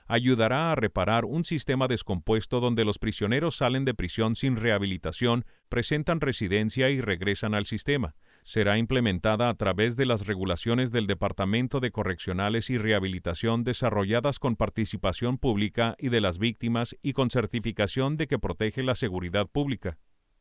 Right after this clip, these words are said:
Bonnie Dumanis, fiscal de distrito de San Diego, un defensor de la propuesta cincuenta y siete que sabe que se debe proporcionar a los prisioneros las herramientas para no regresar a prisión.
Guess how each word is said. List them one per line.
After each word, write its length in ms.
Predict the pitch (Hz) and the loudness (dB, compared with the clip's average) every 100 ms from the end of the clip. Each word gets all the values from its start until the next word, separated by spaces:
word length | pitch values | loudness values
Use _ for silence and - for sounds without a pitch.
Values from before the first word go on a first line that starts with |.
| _ - | _ 0
Bonnie 380 | 107 120 123 | 2 4 2
Dumanis, 640 | 120 123 107 90 104 - - | 2 2 2 2 -2 -6 -8
fiscal 460 | - 117 - 135 | -4 -4 -2 -2
de 100 | 156 | 0
distrito 480 | 151 131 - 113 117 | -2 -2 -2 -2 0
de 120 | 117 | -2
San 200 | - 127 | -2 -2
Diego, 400 | 123 120 87 98 - - _ | 2 2 2 -2 -4 -20 _
un 120 | 147 170 | -4 -2
defensor 560 | 165 135 101 120 120 | 0 0 0 2 2
de 80 | 123 | 2
la 120 | 113 | 0
propuesta 420 | - 90 123 - | -2 -2 -2 -2
cincuenta 420 | 131 143 123 120 135 | -2 -2 -2 0 -2
y 60 | |
siete 360 | - 113 95 110 | -2 -2 -2 -4
que 120 | 110 | -4
sabe 300 | - 143 160 | 0 0 0
que 120 | 147 | -2
se 140 | - 98 | -2 -2
debe 240 | 101 127 | 0 0
proporcionar 720 | - 113 117 95 98 98 123 | 0 0 -2 -2 -2 0 0
a 40 | |
los 160 | 139 117 | 0 -2
prisioneros 600 | 110 95 92 92 113 123 | -4 -4 -2 0 0 0
las 180 | 117 107 | 0 -2
herramientas 600 | 110 98 107 147 165 156 | 0 0 0 0 -2 -2
para 240 | 139 101 | -2 0
no 160 | 92 104 | 0 0
regresar 440 | 117 107 101 104 | 0 -2 -2 -2
a 60 | 101 | -2
prisión. 540 | 113 104 135 131 85 | -2 -4 0 0 0